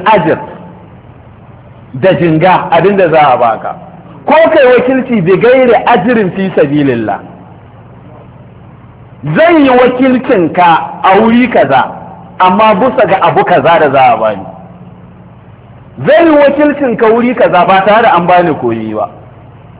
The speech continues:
Saboda haka, kayan mai P O S ya ce ya kawa harka ce ta P O S,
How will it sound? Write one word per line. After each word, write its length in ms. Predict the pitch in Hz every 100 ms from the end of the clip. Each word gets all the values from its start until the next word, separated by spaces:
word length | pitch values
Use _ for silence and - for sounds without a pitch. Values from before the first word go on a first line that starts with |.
| - - - - - - - - - - - - - -
Saboda 300 | 269 302 285
haka, 580 | 285 294 262 254 - -
kayan 300 | 202 220 285
mai 140 | 294 233
P 120 | 240 269
O 40 | 277
S 160 | 285 214
ya 180 | 220 208
ce 180 | 254 262
ya 40 | 247
kawa 560 | 247 247 214 - -
harka 400 | - 233 247 240 185
ce 100 | 196
ta 120 | 196
P 180 | 170 208
O 140 | 208
S, 120 | 202